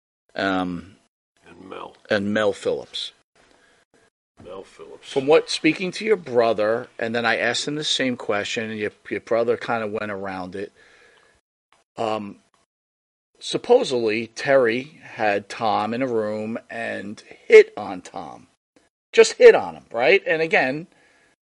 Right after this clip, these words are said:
Speaker 1: man to woman, man to man, woman to woman, you're attracted to someone, understand he's underage or
Speaker 2: Oh, Tom's a kid.
Speaker 1: right,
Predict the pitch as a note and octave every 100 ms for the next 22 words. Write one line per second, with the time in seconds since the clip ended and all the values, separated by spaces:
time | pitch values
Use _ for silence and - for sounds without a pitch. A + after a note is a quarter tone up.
0 | _ - A#2 C3+ C#3 - C3 D3 E3 E3
1 | D#3+ D3 D3+ A2+ A#2+ C3+ C3+ B2+ D#3 D#3+
2 | D#3+ C#3+ A#2+ B2 A#2 G#2+ A2+ D3+ D#3 D3
3 | B2 A2 G#2+ D#3 D3 - D3 - D3 C#3
4 | - A#2 B2 - B2 B2+ A#2+ A#2 G#2+ A2
5 | A2 G#2 G#2+ A2 G#2+ F#2 F#2+ B2 - C#3+
6 | B2+ - - A#2 A#2